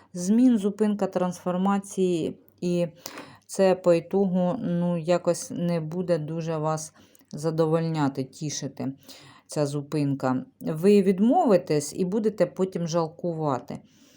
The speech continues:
М, якщо ви не втілите в життя те, що ви зараз хочете втілити, е, то ніяких змін не буде.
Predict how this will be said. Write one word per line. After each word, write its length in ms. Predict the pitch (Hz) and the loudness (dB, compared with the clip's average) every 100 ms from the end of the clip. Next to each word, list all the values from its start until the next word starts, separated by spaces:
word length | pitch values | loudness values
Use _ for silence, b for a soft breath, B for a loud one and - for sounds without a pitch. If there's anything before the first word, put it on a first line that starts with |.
| b b b - | b b b -10
М, 400 | - 170 165 - - _ _ - - | -6 -4 -4 -6 -10 _ _ -20 -12
якщо 520 | 190 208 208 - 254 | 0 2 2 2 2
ви 400 | 214 226 233 220 | 4 2 4 4
не 280 | 214 214 214 | 2 2 2
втілите 680 | 208 - 226 220 190 190 175 | -2 -2 4 6 6 4 2
в 80 | |
життя 380 | 170 190 185 185 | 2 -2 0 0
те, 220 | 170 180 | 2 0
що 220 | 175 - 170 | -2 -4 -4
ви 120 | 170 | -2
зараз 440 | 165 170 165 165 | 0 0 0 -4
хочете 540 | - - 427 277 - 165 | -6 0 0 0 -4 -6
втілити, 680 | - - 151 147 143 - - B B B B B B - | -8 -8 -4 -2 -4 -8 -10 B B B B B B -10
е, 420 | 170 170 165 160 - _ | -8 -6 -8 -10 -16 _
то 540 | 240 233 226 220 208 190 _ _ _ _ _ _ _ _ _ _ _ - | 2 4 6 4 2 -2 _ _ _ _ _ _ _ _ _ _ _ -8
ніяких 440 | 180 185 202 202 190 | -2 2 2 2 2
змін 360 | 185 220 214 | 2 4 6
не 100 | 202 | 6
буде. 500 | 190 156 131 - 113 | 4 0 -8 -10 -12